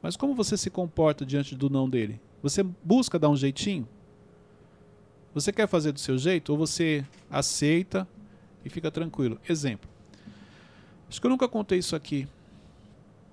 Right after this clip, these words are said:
É, não lembro de ter contado isso no Mentorcast. Eu trabalhava numa empresa, entrei no processo seletivo pra entrar em outra. Uma grande empresa, uma multinacional,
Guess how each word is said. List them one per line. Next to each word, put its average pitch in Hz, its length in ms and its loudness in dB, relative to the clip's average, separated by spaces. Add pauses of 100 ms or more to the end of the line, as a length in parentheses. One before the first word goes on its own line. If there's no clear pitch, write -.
(360)
É, 131 220 2
não 151 140 0
lembro 151 260 2
de 139 80 -6
ter 139 140 -4
contado 123 480 -2
isso 120 480 -4 (880)
no 131 120 -4
Mentorcast. 120 760 -2 (1400)
Eu 165 60 0
trabalhava 185 400 6
numa 160 180 2
empresa, 135 540 2 (920)
entrei 151 280 2
no 151 100 0
processo 139 440 0
seletivo 120 680 -2
pra - 200 -2
entrar 135 280 0
em 143 80 0
outra. 113 340 -2 (680)
Uma 117 160 -4
grande 139 340 0
empresa, 120 360 -2
uma 107 100 -2
multinacional, 117 840 -2